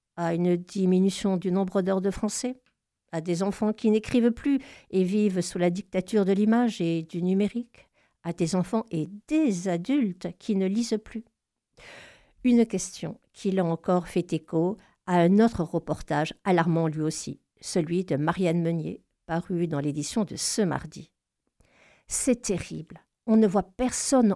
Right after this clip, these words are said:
en magasin », se désole Alexandra Charin-Spagenberg, présidente du syndicat de la librairie française.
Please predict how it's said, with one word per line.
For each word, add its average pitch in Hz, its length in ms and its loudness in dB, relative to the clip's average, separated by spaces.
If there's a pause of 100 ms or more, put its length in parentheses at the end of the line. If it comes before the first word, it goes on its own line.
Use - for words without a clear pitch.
en 196 80 -2
magasin », 180 560 2 (460)
se 185 120 -4
désole 170 420 0
Alexandra 180 640 -2
Charin-Spagenberg, 151 1300 -4 (300)
présidente 175 720 0
du 156 160 -8
syndicat 170 640 -2
de 147 100 -4
la 135 160 -2
librairie 165 500 -2
française. 151 720 -6